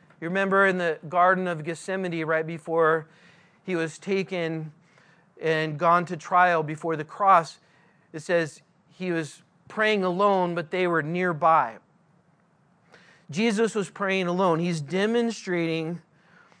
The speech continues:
the great need for prayer that we all have. He's demonstrating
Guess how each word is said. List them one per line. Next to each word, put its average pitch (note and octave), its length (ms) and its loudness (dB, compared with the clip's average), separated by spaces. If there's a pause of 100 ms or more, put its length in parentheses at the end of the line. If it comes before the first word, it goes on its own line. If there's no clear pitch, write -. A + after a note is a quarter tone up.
(380)
the D#3+ 80 -4
great F3+ 500 0
need E3+ 400 -4
for - 160 -10
prayer C#3 480 -8 (400)
that D3 160 -6
we C#3+ 140 -6
all C#3+ 200 -2
have. C#3 300 -16 (1500)
He's F3+ 200 -4
demonstrating G3+ 960 -2